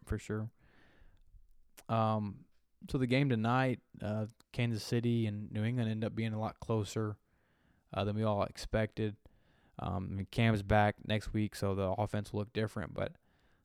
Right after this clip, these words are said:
the biggest news, uh, was Damian Harris comes off the I R and looks really damn good.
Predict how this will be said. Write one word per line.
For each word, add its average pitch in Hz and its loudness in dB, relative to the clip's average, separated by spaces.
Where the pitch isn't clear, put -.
the - -20
biggest 120 2
news, 127 4
uh, 117 0
was 110 0
Damian 120 2
Harris 123 2
comes 120 0
off 120 4
the 127 0
I 113 4
R 123 2
and 101 -4
looks 110 -2
really 107 0
damn 127 2
good. 139 2